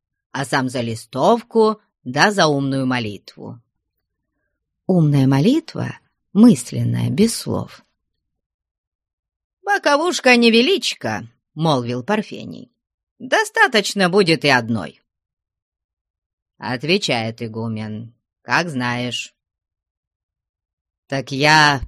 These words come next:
под вечер наряжу, святой отче». А игумен опять то же слово: «Как знаешь». На другой день поутру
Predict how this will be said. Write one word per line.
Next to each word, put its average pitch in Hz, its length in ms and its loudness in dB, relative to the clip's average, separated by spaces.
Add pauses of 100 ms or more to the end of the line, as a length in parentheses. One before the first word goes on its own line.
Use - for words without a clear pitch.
под 127 220 -6
вечер 165 760 -2 (420)
наряжу, 151 840 0
святой 135 540 -2
отче». - 420 -14 (1200)
А 127 220 -4
игумен 131 520 -2
опять 143 320 -2
то 120 140 -6
же 117 120 -12
слово: 110 580 -8 (100)
«Как 202 300 2
знаешь». 101 640 -10 (2500)
На 143 340 -4
другой 156 540 0
день 165 340 0
поутру 143 800 -2